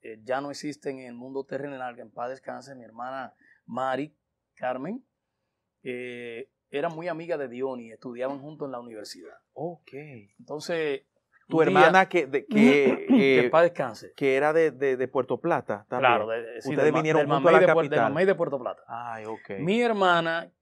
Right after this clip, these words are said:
Speaker 1: eh, Diony le hace el comentario que se le iba un cantante, eh, Luis Manuel Weber, se iba, eh, él tenía res-, residencia y, y se iba a residir a los Estados Unidos.
Speaker 2: Luis Manuel
Speaker 1: Weber.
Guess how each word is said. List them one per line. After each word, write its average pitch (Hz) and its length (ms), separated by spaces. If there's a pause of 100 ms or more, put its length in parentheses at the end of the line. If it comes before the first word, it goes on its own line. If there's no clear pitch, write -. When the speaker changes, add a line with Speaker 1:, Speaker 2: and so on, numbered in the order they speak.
(120)
Speaker 1:
eh, 127 680 (540)
Diony 170 800
le 151 100
hace 160 160
el 175 60
comentario 160 640
que 139 100
se 143 140
le 131 160
iba 165 460 (540)
un 143 140
cantante, 156 680 (460)
eh, 120 480
Luis 127 260
Manuel 147 440
Weber, 147 460 (600)
se 131 240
iba, 135 360
eh, 120 220
él 131 60
tenía 139 260
res-, 147 340
residencia 151 640
y, 135 420
y 113 200
se 123 180
iba 135 320
a 117 40
residir 127 360
a 127 40
los 120 160
Estados 131 320
Unidos. 127 240
Speaker 2:
Luis 139 260
Manuel 135 580
Speaker 1:
Weber. 135 400